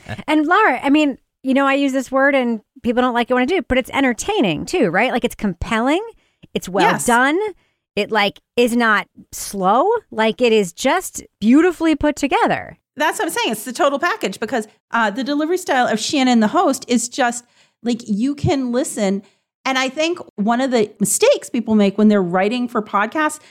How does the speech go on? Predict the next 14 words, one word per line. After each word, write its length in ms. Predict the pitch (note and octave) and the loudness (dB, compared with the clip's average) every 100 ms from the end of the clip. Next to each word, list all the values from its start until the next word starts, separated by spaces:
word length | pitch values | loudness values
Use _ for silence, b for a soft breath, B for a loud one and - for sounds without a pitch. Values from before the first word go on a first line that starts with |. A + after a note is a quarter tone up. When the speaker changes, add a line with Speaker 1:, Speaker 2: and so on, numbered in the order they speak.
| b - | b -4
Speaker 2:
is 140 | C4 | 0
they're 100 | D4 | 0
still 300 | C#4+ D#4+ D4+ | -2 0 0
writing 360 | G#3 A#3+ B3 A3 | 2 0 0 -2
like 140 | G3+ | -2
they're 120 | G#3 G3 | 0 0
writing 240 | G3 G3 | 2 2
a 40 | |
magazine 520 | F#3 F3+ F#3 F3 F3+ F3 | 0 0 -2 -2 -2 0
article 420 | E3+ F3 E3+ E3 | -2 -2 0 2
or 60 | |
a 40 | E3 | 4
newspaper 420 | G3 - E3 G3+ | 4 2 -4 -4
story. 260 | - D#3+ | -2 -2